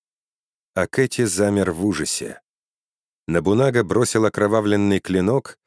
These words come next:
и ушёл в свои покои, не проронив ни слова.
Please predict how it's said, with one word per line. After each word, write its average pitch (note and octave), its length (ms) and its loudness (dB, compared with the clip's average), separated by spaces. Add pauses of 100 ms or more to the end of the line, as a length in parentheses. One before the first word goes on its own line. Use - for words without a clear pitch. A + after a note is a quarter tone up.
(240)
и B2 100 -2
ушёл C3+ 420 0
в - 80 -10
свои A#2 300 0
покои, A2 500 0
не G#2+ 160 0
проронив F#2+ 520 0
ни F#2+ 120 -2
слова. D#2 560 -4